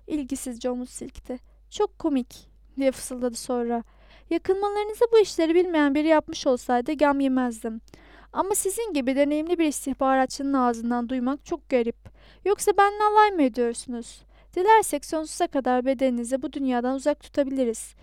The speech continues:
ve majestelerinizin gizli servisi de bize tek kelime edemez." "Lütfen, biraz daha ciddi olun, Mister Higgins." İngiliz soğuk nazarlarla Kemal Başar'ı süzdü. Ama pes etmeye henüz niyeti yoktu.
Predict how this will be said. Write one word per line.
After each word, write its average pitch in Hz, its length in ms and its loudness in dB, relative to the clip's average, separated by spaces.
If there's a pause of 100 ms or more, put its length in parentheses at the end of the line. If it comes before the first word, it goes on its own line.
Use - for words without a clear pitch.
(280)
ve 302 60 -2
majestelerinizin 285 920 0
gizli 269 280 -6
servisi 247 440 -2
de 240 120 -2
bize 262 160 -6
tek - 300 -8
kelime 247 340 -2
edemez." 233 500 -6 (480)
"Lütfen, 254 400 -4 (160)
biraz 277 280 4
daha 277 180 4
ciddi - 320 -2
olun, 240 200 0
Mister 240 340 -8
Higgins." 247 480 -10 (580)
İngiliz 349 480 2
soğuk - 360 -2
nazarlarla 254 640 2
Kemal 277 360 0
Başar'ı 254 340 2
süzdü. 233 480 -8 (500)
Ama 302 160 0
pes 370 220 0
etmeye 262 340 0
henüz 254 300 0
niyeti 247 340 -4
yoktu. 247 400 -6